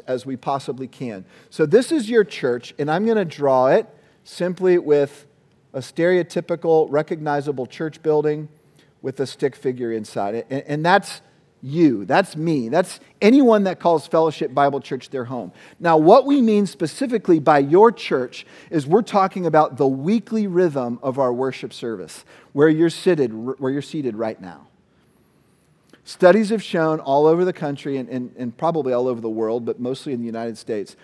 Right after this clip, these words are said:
weekly worship attendance is dramatically decreasing.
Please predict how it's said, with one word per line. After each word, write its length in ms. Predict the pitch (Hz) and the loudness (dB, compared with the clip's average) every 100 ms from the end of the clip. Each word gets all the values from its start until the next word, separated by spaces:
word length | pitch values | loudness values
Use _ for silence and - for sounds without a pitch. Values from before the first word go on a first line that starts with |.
| _ | _
weekly 380 | - 139 180 196 | -4 -4 -2 -4
worship 440 | 151 143 143 139 - | 0 -2 -2 -8 -10
attendance 600 | 110 139 123 110 98 - _ - | -12 -8 -8 -8 -12 -20 _ -10
is 160 | 117 104 | -8 -8
dramatically 960 | 120 113 113 120 127 131 - 131 127 | -8 -6 -4 -2 -4 -6 -6 -4 -4
decreasing. 800 | 101 113 107 - 117 - 90 78 | -6 -10 -10 -12 -12 -12 -16 -18